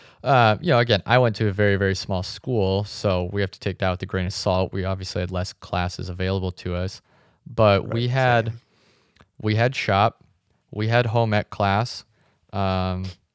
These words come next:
Speaker 1: you know, we had, uh, I can't remember exactly what it's called. We built a house. I took that class where we, we, and we literally built a house, um,
Speaker 2: Really?
Speaker 1: throughout the year. Yeah.
Speaker 2: Nice.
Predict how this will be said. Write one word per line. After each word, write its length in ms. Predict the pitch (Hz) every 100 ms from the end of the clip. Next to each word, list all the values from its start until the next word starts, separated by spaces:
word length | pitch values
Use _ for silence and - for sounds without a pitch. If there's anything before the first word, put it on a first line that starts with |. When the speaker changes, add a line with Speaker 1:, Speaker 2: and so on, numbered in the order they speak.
| _
Speaker 1:
you 100 | -
know, 80 | 98
we 180 | 98 113
had, 340 | 110 110 107
uh, 380 | 101 98 95 92
I 260 | 90 _ -
can't 140 | - 107
remember 160 | 92
exactly 360 | 95 95 95 98
what 40 |
it's 100 | 92
called. 220 | - 98
We 80 | 107
built 280 | 107 117 117
a 40 |
house. 380 | 98 98 107 -
I 40 | 110
took 220 | - 107
that 220 | 95 95
class 360 | - 90 104 -
where 80 |
we, 180 | 98 101 -
we, 160 | 95 -
and 120 | 98
we 140 | 104
literally 380 | 98 92 104 101
built 340 | 90 95 101 90
a 40 |
house, 420 | 104 98 95 - - - - -
um, 260 | 98 90
Speaker 2:
Really? 100 | 90
Speaker 1:
throughout 240 | 95 95 95
the 80 |
year. 260 | 90 92 101 -
Yeah. 140 | 143 151 _
Speaker 2:
Nice. 180 | -